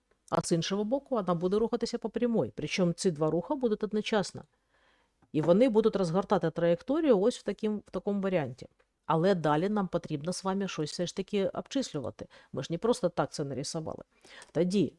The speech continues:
е, що я роблю? Я кажу, що мені ось ця складова, вона мене зараз не цікавить, тому що на цю складову у нас не може діяти сила Лоренца. Ми не можемо розташувати ліву руку, щоб у нас одночасно і в долоню входили ось ці лінії,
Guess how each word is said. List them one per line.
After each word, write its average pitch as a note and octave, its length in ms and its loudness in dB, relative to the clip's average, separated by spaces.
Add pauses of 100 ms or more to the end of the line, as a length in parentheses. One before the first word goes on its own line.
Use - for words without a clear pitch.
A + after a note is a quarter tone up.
(160)
е, D3 180 -8
що - 240 0
я F#3+ 120 4
роблю? E3 460 -2
Я F#3 200 0
кажу, F3 380 -4
що - 180 -10
мені F#3+ 480 -2
ось F3 340 -2 (560)
ця A3+ 220 4
складова, D#3+ 640 -2 (360)
вона F3 260 0
мене F#3 380 0 (180)
зараз F#3 500 -4
не E3+ 120 0
цікавить, D3+ 640 -6
тому F3 280 0
що - 380 -2
на E3 140 -2
цю F3+ 180 -4
складову D3+ 520 -4
у B3 180 -2
нас F3 260 0
не F#3+ 120 4
може F#3+ 560 2 (500)
діяти E3+ 400 2
сила E3 520 -2
Лоренца. C#3+ 500 0
Ми C#3+ 120 -4
не D#3+ 100 2
можемо D#3 320 0
розташувати D#3 600 -2
ліву D3 300 -4
руку, B3 240 2
щоб D#3 220 -2
у D#3 60 0
нас D#3+ 240 2 (220)
одночасно D#3+ 640 2
і D3+ 40 2
в D3 80 -4
долоню E3 340 6
входили D3+ 400 0
ось C#3+ 120 2
ці - 160 -2
лінії, G#3 480 2